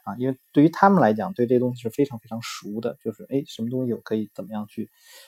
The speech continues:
就逻辑性非常的好。啊，因为做程序的人嘛，实际上和这本书的作者，他们应该都属于是类似，就是他们的思路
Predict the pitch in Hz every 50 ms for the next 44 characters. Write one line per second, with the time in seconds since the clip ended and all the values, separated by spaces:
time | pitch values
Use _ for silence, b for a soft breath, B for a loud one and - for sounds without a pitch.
0 | b b - - 113 117 135 156 170 165 170 151 - 170 165 - 120 233 - -
1 | - - - - _ _ _ _ _ _ _ _ - 110 107 - 131 131 139 139
2 | - - 151 127 113 104 98 - - - 110 110 120 117 - - 180 139 113 87
3 | 82 76 73 98 101 104 - - 123 123 117 113 - 113 110 113 - b b b
4 | b b b - 160 143 123 107 - - 139 135 139 139 - 156 123 - 104 95
5 | 85 - - 117 113 113 110 107 - _ _ _ _ 120 117 113 110 104 113 110
6 | - - - - - - 110 110 110 110 - - 117 - - 160 175 170 165 170
7 | - - - - - 240 262 269 165 -